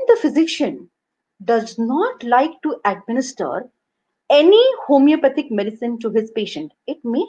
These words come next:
happen, students. There may be times when the physician does not want to administer any medicine to the patient.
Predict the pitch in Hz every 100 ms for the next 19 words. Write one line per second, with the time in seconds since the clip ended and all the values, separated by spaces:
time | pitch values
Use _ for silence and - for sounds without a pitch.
0 | - 208 320 320 320 208 135 104 _ _
1 | _ _ _ _ _ _ 226 233 214 233
2 | 339 330 320 196 170 196 214 202 202 208
3 | 220 226 247 285 262 254 247 214 214 226
4 | 320 403 185 202 277 381 285 202 165 175
5 | 175 190 262 _ _ _ - 277 349 427
6 | 330 196 185 190 185 185 170 160 160 -
7 | 180 _